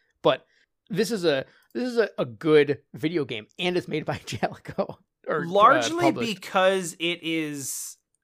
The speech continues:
Speaker 2: largely because it is short.
Speaker 1: True. If it
Speaker 2: Um,
Speaker 1: was any longer, I think it would start to wear thin.
Speaker 2: I could be,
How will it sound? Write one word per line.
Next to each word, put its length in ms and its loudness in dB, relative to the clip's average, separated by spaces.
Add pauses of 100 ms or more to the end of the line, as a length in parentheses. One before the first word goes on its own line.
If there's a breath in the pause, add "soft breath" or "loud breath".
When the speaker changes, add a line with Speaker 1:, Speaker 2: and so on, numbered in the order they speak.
(200)
Speaker 2:
largely 480 2
because 460 -2
it 220 -4
is 140 -4
short. 680 -4 (920)
Speaker 1:
True. 260 0 (100)
If 100 4
it 40 4
Speaker 2:
Um, 60 4
Speaker 1:
was 120 4
any 200 0
longer, 360 -4
I 100 -2
think 200 -8
it 40 -8
would 160 -6
start 240 -6
to 100 -8 (140)
wear 360 -8
thin. 400 -14 (560)
Speaker 2:
I 240 6
could 480 -2
be, 640 -2